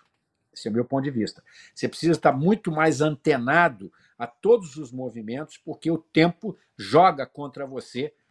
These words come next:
porque, de novo, uma venda perdida, dificilmente ela é recuperada. E para você não perder venda,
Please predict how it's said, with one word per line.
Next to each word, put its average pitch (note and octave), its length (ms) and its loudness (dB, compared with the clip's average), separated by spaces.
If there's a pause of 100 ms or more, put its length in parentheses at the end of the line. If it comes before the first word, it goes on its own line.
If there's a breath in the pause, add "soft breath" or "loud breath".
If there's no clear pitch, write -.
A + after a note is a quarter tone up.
(140)
porque, D#3 240 -8
de E3+ 120 -4
novo, C3 280 0
uma E3+ 160 -6
venda C3 260 -6
perdida, D3+ 680 -6 (240)
dificilmente D3 760 -6
ela D3+ 200 -2
é C#3+ 220 -6
recuperada. A#2+ 1080 -4 (840)
E A#2 80 -10
para - 160 -2
você D#3+ 300 0
não C#3+ 200 -2
perder B2 400 -2
venda, C3+ 420 0